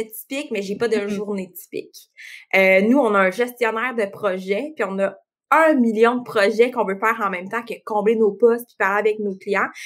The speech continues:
Speaker 1: Mais je te dirais que, sommairement, là, c'est un flow de recrutement qu'on établit, puis chaque flow, chaque cycle fait en sorte que ça revient toujours.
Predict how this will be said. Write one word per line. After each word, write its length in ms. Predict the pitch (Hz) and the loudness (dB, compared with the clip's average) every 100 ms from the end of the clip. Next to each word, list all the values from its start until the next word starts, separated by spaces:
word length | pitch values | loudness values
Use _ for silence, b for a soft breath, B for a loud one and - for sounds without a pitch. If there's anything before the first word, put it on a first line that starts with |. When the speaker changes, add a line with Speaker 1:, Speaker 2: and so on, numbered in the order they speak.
| B - | B -4
Speaker 1:
Mais 80 | |
je 60 | 202 | 0
te 80 | 208 | 0
dirais 400 | 196 214 247 269 | 2 4 4 2
que, 280 | 247 240 247 - - | 4 4 2 -6 -16
sommairement, 840 | - 269 262 226 208 226 226 285 | -2 2 4 2 2 0 0 0
là, 200 | 269 277 285 b b | 0 -2 -6 b b
c'est 120 | - | 2
un 120 | 208 190 | 2 2
flow 460 | - - 254 247 | -2 2 4 4
de 160 | 202 196 | 2 2
recrutement 680 | 190 190 - 208 202 190 196 - _ | 4 0 -2 -8 -4 -6 -6 -10 _
qu'on 240 | 220 185 196 | 2 4 4
établit, 540 | 202 202 190 214 277 | 0 0 0 -4 -6
puis 300 | - 233 - | -4 -6 -6
chaque 320 | - - 262 - | -8 -4 -4 -6
flow, 220 | 262 254 | 2 2
chaque 300 | 262 - 247 - - | 2 -4 -6 -6 -2
cycle 380 | 247 247 208 202 B B | -2 2 2 2 B B
fait 80 | 226 | 0
en 140 | 220 | 0
sorte 180 | 247 247 | -4 0
que 100 | 226 | 0
ça 120 | 214 | 0
revient 380 | 180 190 214 220 | -4 2 2 4
toujours. 600 | 233 202 196 180 - - | 4 6 2 -2 -8 -14